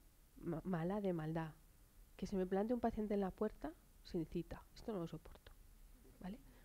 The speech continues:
Y esto es un poco un rasgo que puede ir dentro de la regi-, que no tengo, creo que no tengo trastorno del espectro del autismo, no, no sé, sería. Pero,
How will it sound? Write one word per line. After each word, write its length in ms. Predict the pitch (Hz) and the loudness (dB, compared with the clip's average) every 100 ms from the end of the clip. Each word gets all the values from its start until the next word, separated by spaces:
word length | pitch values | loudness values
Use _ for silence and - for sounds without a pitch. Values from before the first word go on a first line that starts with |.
| - - - - - | -20 -20 -14 -14 -2
Y 120 | 202 | 4
esto 200 | 180 - | 4 6
es 80 | 226 | 2
un 100 | 196 | 2
poco 200 | 165 190 | 2 4
un 120 | 190 | 4
rasgo 480 | 165 160 175 202 220 | 4 2 4 2 2
que 120 | - | 0
puede 220 | - 175 | 2 4
ir 100 | 180 | 4
dentro 240 | 196 202 220 | 4 4 6
de 80 | 208 | 6
la 60 | |
regi-, 280 | 196 175 - - - | 6 -2 -6 -14 -12
que 100 | 123 | -8
no 120 | 139 | -6
tengo, 460 | 151 151 151 147 147 - - - - | -4 -4 -2 -4 -6 -16 -20 -20 -14
creo 240 | - 135 143 | -8 -4 0
que 100 | - | 0
no 80 | |
tengo 180 | 165 160 | 2 2
trastorno 340 | 165 156 170 170 | 2 0 0 0
del 60 | |
espectro 300 | 170 170 170 | 0 -2 0
del 100 | 165 | 0
autismo, 460 | 160 185 269 214 190 | 0 0 0 2 2
no, 80 | 262 | 0
no 160 | 139 147 | -6 -6
sé, 120 | 240 | -8
sería. 300 | - 170 165 - - - - - | -6 -6 -6 -8 -18 -18 -4 10
Pero, 520 | 214 202 190 - | 12 12 8 6